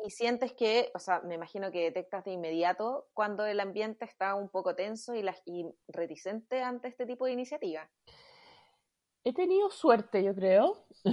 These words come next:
Speaker 1: ¿Ya?
Speaker 2: <laughs> Porque en general, eh, la apertura ha sido súper buena. En general la gente lo recibe muy bien porque, em, hay poco de esto, ¿sí?
Speaker 1: Claro.
Speaker 2: O sea, de hecho, Comedy Corp no hay más,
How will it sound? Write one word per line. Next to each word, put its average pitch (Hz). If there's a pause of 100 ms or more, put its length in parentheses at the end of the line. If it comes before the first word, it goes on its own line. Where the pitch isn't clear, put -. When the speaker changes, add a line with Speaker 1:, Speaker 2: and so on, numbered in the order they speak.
(280)
Speaker 1:
¿Ya? 190 (280)
Speaker 2:
<laughs> -
Porque 226
en 247
general, 254 (380)
eh, 208
la 220
apertura 247
ha -
sido 285
súper 247
buena. 123 (220)
En 196
general 226
la 294
gente 294
lo 277
recibe 262
muy 294
bien 302 (680)
porque, 320
em, 226 (120)
hay 262
poco 254
de -
esto, - (240)
¿sí? 254
Speaker 1:
Claro. 160
Speaker 2:
O -
sea, 233
de 233
hecho, 254
Comedy 247
Corp 269
no 240
hay 277
más, 311